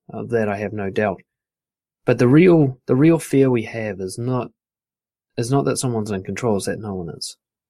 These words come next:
including ourselves. We like to think we're in control of our lives. That's what expectations do. "This will happen. Uh, this should happen because this is me at the steering wheel."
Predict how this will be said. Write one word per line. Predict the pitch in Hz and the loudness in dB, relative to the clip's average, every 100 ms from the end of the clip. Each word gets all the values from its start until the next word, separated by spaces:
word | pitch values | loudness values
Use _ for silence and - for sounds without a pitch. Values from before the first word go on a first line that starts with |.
| _ _ - | _ _ -4
including | 123 156 147 123 | 2 4 4 2
ourselves. | 104 113 - - - - _ _ _ _ _ _ _ _ - | -2 -4 -6 -8 -14 -14 _ _ _ _ _ _ _ _ 2
We | 151 | 4
like | 180 | 4
to | 175 | 2
think | - 190 180 | 2 4 6
we're | 175 156 | 6 4
in | |
control | 139 131 131 120 | 2 -2 0 2
of | 113 | 2
our | 101 | 2
lives. | 98 95 | 2 0
That's | - - | -4 -6
what | - | -4
expectations | 135 - 131 - 131 120 120 113 | -4 -4 -8 -4 -4 -2 -6 -2
do. | 139 120 92 | 2 2 2
"This | 147 - | 2 2
will | 147 135 | 0 0
happen. | - 123 - 90 | -2 -6 -8 -6
Uh, | 101 | -2
this | 123 139 | 0 0
should | - 147 123 | 2 2 2
happen | 120 104 - 92 | -2 -8 -8 -8
because | 92 98 120 113 | -8 0 0 2
this | 120 - | -2 -2
is | 117 | -4
me | 120 120 104 | -2 -2 -2
at | 92 101 | -4 -4
the | 104 | -4
steering | - 131 135 110 | 0 2 2 0
wheel." | 90 80 | -4 -8